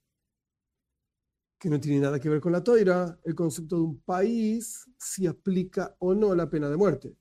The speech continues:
Por ejemplo, en el estado de Texas, en los Estados Unidos, hay pena de muerte. Existe la pena de muerte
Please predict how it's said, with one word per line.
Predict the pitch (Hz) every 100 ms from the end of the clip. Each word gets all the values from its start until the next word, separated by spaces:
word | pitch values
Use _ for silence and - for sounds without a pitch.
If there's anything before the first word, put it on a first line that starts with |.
| _
Por | - 208
ejemplo, | 202 175 135 123 127 135 _ _ _
en | 170 185
el |
estado | 180 180 185 185 214
de | 196
Texas, | 190 190 185 220 220 185
en | 175
los | 147
Estados | 143 170 175 180
Unidos, | 233 269 269 226
hay | 240 202
pena | 214 208
de | 190
muerte. | 170 120 -
Existe | - - 220 208
la |
pena | 196 202
de |
muerte | 214 240 233 220